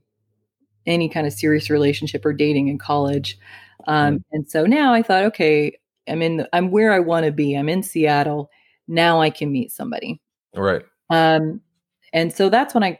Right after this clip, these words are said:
Speaker 1: looked into online dating and, um, met somebody and, um, very quickly, um, became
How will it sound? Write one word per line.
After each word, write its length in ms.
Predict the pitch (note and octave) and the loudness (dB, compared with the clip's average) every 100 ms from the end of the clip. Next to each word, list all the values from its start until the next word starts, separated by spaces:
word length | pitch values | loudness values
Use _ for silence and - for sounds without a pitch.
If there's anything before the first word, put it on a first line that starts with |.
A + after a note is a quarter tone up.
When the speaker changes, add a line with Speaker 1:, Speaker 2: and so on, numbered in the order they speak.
| _ | _
Speaker 1:
looked 280 | F3 E3 E3+ | -2 -2 0
into 920 | D#3+ D3+ - - D#3 D3 D3 D3 C3+ - | -4 -4 -8 -2 0 2 2 0 -2 -2
online 420 | D3+ D#3 D#3 D#3 | -2 0 0 2
dating 580 | C#3+ D3 C#3+ C#3+ D3+ C#3+ _ _ _ _ _ _ _ - - - | 2 2 2 0 -2 -8 _ _ _ _ _ _ _ -20 -12 -2
and, 520 | D#3+ D#3 D#3 D3+ - | 0 2 2 -2 -2
um, 460 | D3+ C#3+ C#3+ D3 C#3+ _ _ - - _ _ _ _ _ _ _ _ _ _ | 0 0 0 -2 -6 _ _ -20 -20 _ _ _ _ _ _ _ _ _ _
met 380 | E3+ E3 D#3 D#3 | -2 2 2 0
somebody 720 | - F3+ F3+ F3+ F#3 G#3 B3 - - - - _ | 0 2 4 4 4 4 2 -2 -10 -10 -14 _
and, 580 | F3 E3 E3 E3 E3 D#3 - - - - | -4 -2 0 -2 -4 -8 -14 -20 -20 -10
um, 680 | D#3+ D#3+ D#3 D#3 D#3 D3+ F3 _ _ _ _ _ _ _ _ _ _ _ _ _ _ | -6 -4 -4 -4 -6 -8 -12 _ _ _ _ _ _ _ _ _ _ _ _ _ _
very 340 | D#3 E3 D#3 | -2 2 2
quickly, 800 | D3 D#3+ D#3 D#3+ D#3 D3+ D#3 D#3 _ _ - _ _ _ _ | 0 -6 -2 0 2 0 -2 -6 _ _ -20 _ _ _ _
um, 440 | D#3+ D3 D3 D3+ | -4 -2 -2 -4
became 760 | D3 D#3+ - D#3 D#3 D3+ D3+ | -4 -4 -2 0 2 0 -2